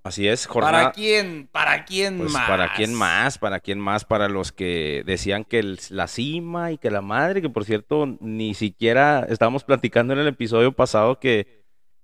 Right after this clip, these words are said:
Speaker 1: hace mucho tiempo que no, que no estaban en, en la posición número uno y no, no cerraron con la número uno, llegó Pumas y les dijo, "Téngala, mi chulo".
Speaker 2: Duró más, fíjate, chiste cruel antiamericanista,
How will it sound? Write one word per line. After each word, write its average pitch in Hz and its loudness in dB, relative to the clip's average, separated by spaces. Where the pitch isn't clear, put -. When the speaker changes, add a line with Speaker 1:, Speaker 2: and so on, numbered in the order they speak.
Speaker 1:
hace 104 2
mucho 120 0
tiempo 127 2
que 123 2
no, 101 0
que 104 0
no 104 -2
estaban 123 4
en, 101 -6
en 90 -10
la 95 0
posición 101 -2
número 127 0
uno 143 -2
y 120 -4
no, 113 -2
no 170 -2
cerraron 180 2
con 175 0
la 135 6
número 143 -2
uno, 156 -4
llegó 131 -2
Pumas 165 -6
y 143 -4
les 117 0
dijo, 165 -4
"Téngala, 135 4
mi 107 -6
chulo". 87 -6
Speaker 2:
Duró 143 -2
más, 175 -4
fíjate, 143 -12
chiste 135 -8
cruel 143 -6
antiamericanista, 117 -12